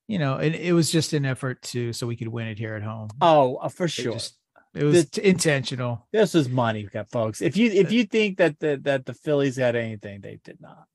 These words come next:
Speaker 1: Oh, so what happened though was, uh, in Philadelphia, uh, following the loss, uh,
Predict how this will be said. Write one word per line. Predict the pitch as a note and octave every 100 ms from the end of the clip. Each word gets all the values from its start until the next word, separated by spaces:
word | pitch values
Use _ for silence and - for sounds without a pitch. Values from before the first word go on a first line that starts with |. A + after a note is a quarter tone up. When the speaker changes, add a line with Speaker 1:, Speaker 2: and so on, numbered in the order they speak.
| _ _ - -
Speaker 1:
Oh, | E3 F3+
so | D3+ E3+
what | D#3+ E3
happened | E3 D3+ - A2+
though | G#2+ G2+ A2+ -
was, | D3 C#3 C3+ B2 A#2+ B2+ D3 - -
uh, | C3 B2 A#2+ A#2
in | D#3 E3
Philadelphia, | - F#3 G#3 A3 B2+ B2 A#2 D3 - _ _ _ _ _ -
uh, | C#3 B2+ A#2+ A#2 A2 _ _ -
following | - D3 D3 C#3+ C#3+
the | B2+
loss, | B2+ B2+ B2+ - - - -
uh, | C3+ A#2+ A#2